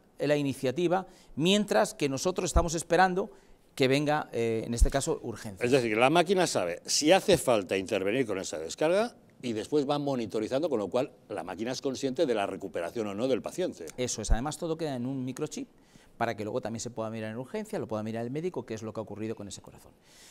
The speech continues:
Speaker 1: Los tres, cuatro primeros minutos son esenciales. Es decir, nosotros todos nuestros órganos de alguna manera se pueden regenerar, se pueden ir, eh, reparando. El cerebro no. El cerebro es un órgano que si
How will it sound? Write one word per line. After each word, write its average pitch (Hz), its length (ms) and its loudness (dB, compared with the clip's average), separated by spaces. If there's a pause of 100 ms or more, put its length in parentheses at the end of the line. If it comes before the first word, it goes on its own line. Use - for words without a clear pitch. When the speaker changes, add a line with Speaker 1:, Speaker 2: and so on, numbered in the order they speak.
(480)
Speaker 1:
Los 143 440 2
tres, 233 280 4
cuatro 190 380 -2
primeros 143 380 -4
minutos 143 540 -6
son 143 400 -6
esenciales. 98 840 -10 (420)
Es 127 100 -4
decir, 123 340 -4 (120)
nosotros 135 580 -4
todos 196 180 0
nuestros 180 360 -6
órganos 165 340 -4
de 123 60 -4
alguna 170 260 -4
manera 165 300 -2
se 113 260 -6
pueden 139 380 -6
regenerar, 104 560 -8
se - 180 -14
pueden 131 320 -4
ir, 147 180 -4 (360)
eh, 110 360 -4
reparando. 113 720 -4 (640)
El 123 100 -4
cerebro 127 400 2
no. 90 140 -16 (720)
El 131 120 -6
cerebro 190 320 2
es - 120 -2
un 160 120 -2
órgano 107 420 -4 (300)
que 135 140 2
si 135 420 0